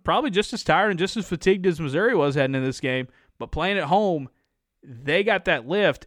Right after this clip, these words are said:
and as soon as they went on that run early, it was lights out. Missouri had no interest in, in coming back and fighting back in this game. Uh, as I, as I tweeted on, on Wednesday, in case you didn't see it,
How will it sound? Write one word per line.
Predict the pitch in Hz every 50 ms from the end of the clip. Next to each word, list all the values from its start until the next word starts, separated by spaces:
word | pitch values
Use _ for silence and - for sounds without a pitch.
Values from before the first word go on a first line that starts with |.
| -
and | - 147 143 139
as | 123 -
soon | - - 165 185
as | 226 214
they | 190 233
went | 220 214 214 208
on | 208 202 202
that | 202 180 160
run | 170 190 196 190 170
early, | 175 196 190 175 147 127 -
it | - 165 208
was | 196 175 123 123
lights | 135 135 135 131 - -
out. | 151 135 113 - -
Missouri | 139 143 139 131 180 233 233 208 160
had | 135 147 139 127 117
no | 120 120 147 190 190 175
interest | 165 143 - 170 160 139 - -
in, | 151 143 131 131
in | - 147 139 123
coming | 151 147 135 131 123
back | 127 123 123 113
and | 110 117
fighting | - 127 120 117 117
back | 117 110 107 -
in | -
this | 117 110 - -
game. | 113 98 98 107 113 _ _ _ _ _ _ _ _ _ _ -
Uh, | - 131 127 120 113
as | 120 135 156 160 165
I, | 175 170 151 -
as | 156 160 165 175
I | 165 151
tweeted | - - 160 156 156 151 135
on, | 135 135 131 127
on | 117 127 127 123
Wednesday, | 127 143 147 139 123 127 127 120
in | 117 107
case | 143 131 117
you | 127
didn't | 127 123 120 -
see | 139 120
it, | 113